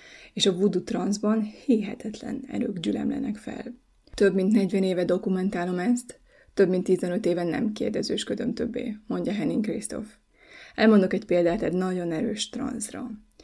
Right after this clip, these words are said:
Egy nagyhatalmú voodoo pap temetésén az egyik törzs férfi tagjai extatikus tá-,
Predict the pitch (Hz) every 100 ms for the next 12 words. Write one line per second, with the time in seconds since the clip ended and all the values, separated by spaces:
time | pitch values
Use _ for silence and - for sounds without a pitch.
0 | - - - 175 208 240 240 185 190 185
1 | 190 190 185 185 180 226 - 240 - 175
2 | 180 - 208 196 196 214 214 196 175 175
3 | - - - 190 185 214 208 - - 208
4 | 185 - 175 190 196 - 196 202 - 196
5 | 175 180 - - 165 -